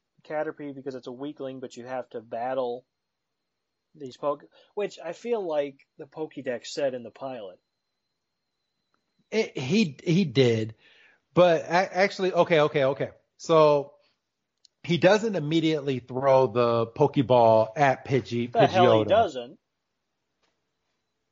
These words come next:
Speaker 2: Oh, yes, he does. Yes, he does. And, uh, but then Misty's like,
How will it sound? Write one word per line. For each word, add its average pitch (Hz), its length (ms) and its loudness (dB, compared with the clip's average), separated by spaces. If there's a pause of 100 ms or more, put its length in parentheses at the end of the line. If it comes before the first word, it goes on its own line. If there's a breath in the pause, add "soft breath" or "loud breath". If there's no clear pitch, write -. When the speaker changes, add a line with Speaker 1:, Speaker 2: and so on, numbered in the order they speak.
(200)
Speaker 2:
Oh, 156 220 4
yes, 131 180 -4
he 123 100 -10
does. 101 220 -16
Yes, 117 120 -6
he 117 100 -10
does. 90 220 -16 (680 soft breath)
And, 151 440 2
uh, 135 320 2
but 147 300 -2 (100)
then 156 440 0
Misty's 160 440 -2
like, 135 380 4